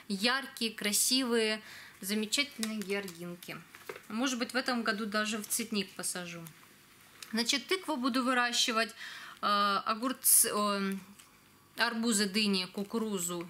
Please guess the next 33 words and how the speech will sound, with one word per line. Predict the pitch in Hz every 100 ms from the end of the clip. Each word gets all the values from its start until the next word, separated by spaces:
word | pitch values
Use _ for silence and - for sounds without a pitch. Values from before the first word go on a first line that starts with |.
| 208
я | 202
в | 185
этом | 190 185
году | 190 175 170 160
выращивать | 185 196 196 180 170
не | 170
буду. | 156 165 202 392 - - - -
А | - 208
вот | 220 220 -
тыквы | 339 - 202 196
буду, | 190 240 202 233 226 - - -
э, | - 202
высевать. | 196 233 269 294 359
Я | 233
их | 233 208
буду | 233 226
с | 202
двадцатого | 220 220 285 294 269 214
по | 202 233 285
двадцать | 208 214 220 202
пятое | - 214 208 202 190
апреля. | 190 - 165 165 170 -
То |
есть | 196 -
пока | 208 254
еще | 269 - 202
рановато. | 226 214 180 170 170 180
Это, | 208
конечно, | 220 233 220 196 202
моя | 196 196 185
знаменитая | 190 196 202 190 - 190
арахисовое | 196 190 - - 180 180 180
масло, | 190 170 170 - 269